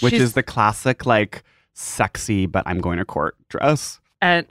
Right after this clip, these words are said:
Speaker 2: her ears are actually crazy pointy. They're
Speaker 1: Very
Speaker 2: giving
Speaker 1: elven.
Speaker 2: elf,
Speaker 1: Yeah.
Speaker 2: yeah.
Speaker 1: Um, so the cover is she's kind of looking slightly off, like, what is she thinking about? <laughs> And then in the back, she's doing one of my favorite poses,
Speaker 2: Like,
Speaker 1: looking down glam.
Speaker 2: pre-
Speaker 1: You're just
Speaker 2: <laughs> Yeah.
Speaker 1: like, "Oops, I'm looking down." And she's kind of holding her wrist like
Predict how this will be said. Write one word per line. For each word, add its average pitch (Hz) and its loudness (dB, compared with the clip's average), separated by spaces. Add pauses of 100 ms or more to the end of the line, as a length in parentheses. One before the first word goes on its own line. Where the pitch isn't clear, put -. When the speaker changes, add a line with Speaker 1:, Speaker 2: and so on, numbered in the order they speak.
Speaker 2:
her - -4
ears 185 -10
are 392 -6
actually 214 -10
crazy 156 -6
pointy. - -12 (400)
They're 104 -2
Speaker 1:
Very 110 4
Speaker 2:
giving 123 4
Speaker 1:
elven. 113 4
Speaker 2:
elf, 175 2
Speaker 1:
Yeah. 208 4
Speaker 2:
yeah. 175 2 (240)
Speaker 1:
Um, 123 4
so 139 2
the 135 2
cover 135 4
is 131 0
she's 135 -4
kind 139 4
of 123 0
looking 120 2
slightly 117 2
off, 110 2
like, 107 0
what 110 0
is 120 2
she - -6
thinking 131 0
about? 143 2
<laughs> - -2
And 123 2
then 120 -2
in 117 2
the 117 2
back, 98 0
she's 113 -6
doing 104 -2
one 104 -4
of 104 -2
my 95 -2
favorite 87 -4
poses, 123 0 (160)
Speaker 2:
Like, 208 2
Speaker 1:
looking 135 4
down 101 2
glam. 123 4 (100)
Speaker 2:
pre- 254 2
Speaker 1:
You're 202 2
just 311 2
Speaker 2:
<laughs> - -
Yeah. 349 4
Speaker 1:
like, - -2
"Oops, - -8
I'm 185 -2
looking 180 -6
down." - -6
And 147 0
she's 143 -4
kind 131 -4
of 127 -4
holding 127 -4
her 131 -6
wrist 123 -8
like 156 -8